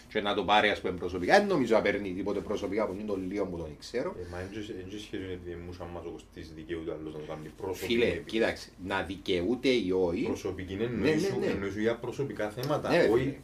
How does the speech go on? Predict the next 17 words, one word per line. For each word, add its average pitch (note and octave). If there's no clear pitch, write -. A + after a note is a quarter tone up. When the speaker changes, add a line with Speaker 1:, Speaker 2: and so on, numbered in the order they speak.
Speaker 2:
προσωπική G#2+
να G2
Speaker 1:
Αντιλαμβα-, G2+
Speaker 2:
χάσει F2+
ένα. F2+
Speaker 1:
ναι, C#3
αντιλαμβάνομαι, F#2+
αλλά F2+
το A2+
που C#3
θέλω A#2
να B2+
σου -
πω G2+
εγώ G#2
είναι A2+
ότι A#2